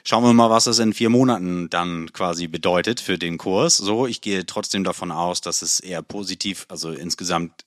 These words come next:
wirken wird. Ähm, aber die Frage tatsächlich, da bin ich gestern drauf gestoßen. Gestern hatte ich dir das geschickt, ne?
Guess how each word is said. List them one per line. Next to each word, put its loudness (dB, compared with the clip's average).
wirken -6
wird. -2
Ähm, 2
aber 4
die -4
Frage 4
tatsächlich, -4
da 4
bin 2
ich -6
gestern 2
drauf 4
gestoßen. 2
Gestern -2
hatte -2
ich -8
dir -4
das -4
geschickt, -4
ne? -6